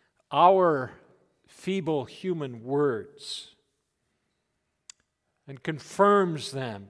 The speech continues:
with His divine power in the minds and hearts and consciences and wills of hearers. Every conversion is a power encounter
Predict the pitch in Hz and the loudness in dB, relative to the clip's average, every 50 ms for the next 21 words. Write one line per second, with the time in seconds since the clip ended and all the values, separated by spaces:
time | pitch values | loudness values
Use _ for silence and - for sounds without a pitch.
0 | _ _ - 143 135 - 156 151 131 - - 160 143 113 127 147 160 170 175 180 | _ _ -10 -10 -8 -6 -8 -8 -8 -6 -6 -8 -6 -4 -2 0 2 2 2 2
1 | 180 175 175 170 143 - - - 165 170 170 170 160 156 151 143 127 107 101 - | 0 -2 -4 -8 -10 -12 -10 -6 -4 -2 0 2 2 2 2 0 -2 -4 -8 -12
2 | - - - - - _ _ 165 156 156 151 143 143 143 151 156 170 180 180 180 | -18 -20 -20 -20 -20 _ _ -10 -8 -6 -6 -6 -6 -2 2 4 6 6 6 6
3 | 175 165 156 139 131 113 113 135 135 127 117 - - - 165 175 170 160 139 117 | 4 2 -2 -4 -8 -10 -10 -10 -10 -10 -12 -12 -4 -2 2 4 4 4 2 0
4 | - - - - - 147 131 135 127 _ - - - 165 165 180 196 196 - - | -4 -12 -14 -14 -12 -12 -14 -16 -16 _ -12 -8 -4 -2 0 0 -2 -2 -6 -10
5 | - 160 139 120 - - - 123 120 110 101 - - - 139 135 139 135 131 120 | -12 -12 -12 -14 -14 -16 -16 -16 -16 -16 -18 -20 -16 -12 -10 -10 -10 -10 -12 -14
6 | 110 107 123 139 160 175 170 156 135 131 107 107 - - - _ 135 123 120 - | -14 -8 -4 0 2 2 2 2 0 -4 -8 -12 -16 -20 -18 _ -14 -14 -14 -14
7 | - - - 147 135 123 104 95 95 - _ _ _ - - - - - _ _ | -18 -14 -10 -10 -10 -10 -10 -14 -18 -20 _ _ _ -20 -20 -20 -20 -20 _ _
8 | _ _ _ _ _ _ _ _ _ _ _ _ _ _ _ _ _ _ _ _ | _ _ _ _ _ _ _ _ _ _ _ _ _ _ _ _ _ _ _ _
9 | _ _ _ _ _ _ _ _ _ _ _ _ _ _ _ _ _ _ _ - | _ _ _ _ _ _ _ _ _ _ _ _ _ _ _ _ _ _ _ -20
10 | - _ _ _ _ _ _ - 190 226 254 240 226 240 254 254 247 254 247 247 | -20 _ _ _ _ _ _ 2 4 4 4 4 2 -2 -2 -2 -2 -2 -4 -6
11 | 226 220 - _ - - 220 208 170 151 151 170 175 180 185 175 156 135 131 123 | -8 -10 -16 _ -10 -10 -10 -8 -12 -10 -4 -2 0 2 2 2 0 -4 -10 -14
12 | 104 92 _ _ _ _ _ _ _ _ _ _ _ _ _ _ _ 165 147 135 | -16 -18 _ _ _ _ _ _ _ _ _ _ _ _ _ _ _ -8 -8 -6
13 | 147 135 - - - - 175 180 185 185 180 175 165 160 156 147 - - - - | -6 -8 -8 -8 -4 0 2 4 4 4 2 2 0 -2 -4 -8 -12 -16 -12 -10
14 | 156 151 156 156 - 110 98 - | -8 -8 -10 -10 -14 -20 -20 -20